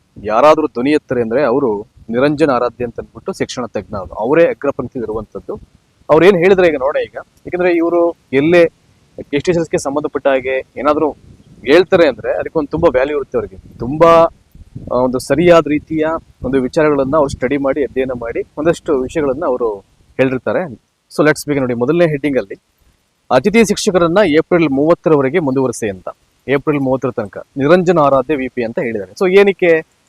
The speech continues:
ಗೆಸ್ಟ್ ಟೀಚರ್ಸ್ ಅನ್ನ ಏಪ್ರಿಲ್ ಮೂವತ್ತನೇ ತಾರೀಕು ತನಕ ಮುಂದುವರಿಸ್ಬೇಕು ಅಂತ, ಅದನ್ನ ಹೇಳ್ಬಿಡ್ತೀನಿ ನಾನೀಗ ಸ್ಕಾಲ್ ಆಫ್ ಮಾಡ್ಕೊಂಡು ಏನೇನಿದೆ ಅಂತ.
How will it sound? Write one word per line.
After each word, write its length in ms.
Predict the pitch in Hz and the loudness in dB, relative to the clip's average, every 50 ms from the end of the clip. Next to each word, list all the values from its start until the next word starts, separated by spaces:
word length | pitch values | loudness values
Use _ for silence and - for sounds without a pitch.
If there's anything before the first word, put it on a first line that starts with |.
| _ _ _ _ _ - 123 | _ _ _ _ _ -8 -4
ಗೆಸ್ಟ್ 180 | 117 160 151 - | -2 -2 0 0
ಟೀಚರ್ಸ್ 280 | 196 165 170 160 - 170 | 0 0 0 -2 -2 -4
ಅನ್ನ 80 | 160 | 0
ಏಪ್ರಿಲ್ 360 | 151 143 151 147 - 156 147 | 0 2 0 0 0 -2 0
ಮೂವತ್ತನೇ 400 | 135 127 131 147 160 - - 156 | 0 0 2 0 0 0 -2 0
ತಾರೀಕು 220 | 131 147 135 135 - | 2 2 0 0 0
ತನಕ 220 | 139 127 123 - 185 | -4 -4 -2 -2 -2
ಮುಂದುವರಿಸ್ಬೇಕು 680 | 156 131 135 135 135 123 117 - - 110 - - 104 | 0 0 2 2 2 0 0 -2 -6 -6 -6 -6 -8
ಅಂತ, 140 | 98 90 - | -8 -8 -8
ಅದನ್ನ 240 | - 123 131 139 135 | -4 -2 -2 0 0
ಹೇಳ್ಬಿಡ್ತೀನಿ 420 | 135 147 151 147 151 - 151 127 | 0 0 0 0 -2 -2 -2 -2
ನಾನೀಗ 220 | 120 110 110 101 147 196 233 - _ _ _ | -2 -2 -2 -4 -4 -4 -6 -6 _ _ _
ಸ್ಕಾಲ್ 280 | - - - 135 120 127 | -18 -6 0 2 4 4
ಆಫ್ 120 | 131 - 131 | 4 2 -2
ಮಾಡ್ಕೊಂಡು 380 | 123 110 101 - 104 104 127 | -4 -4 -6 -6 -8 -6 -4
ಏನೇನಿದೆ 340 | 131 127 123 120 113 104 110 | -2 -2 -2 -2 -2 -4 -4
ಅಂತ. 180 | 104 101 - | -4 -4 -4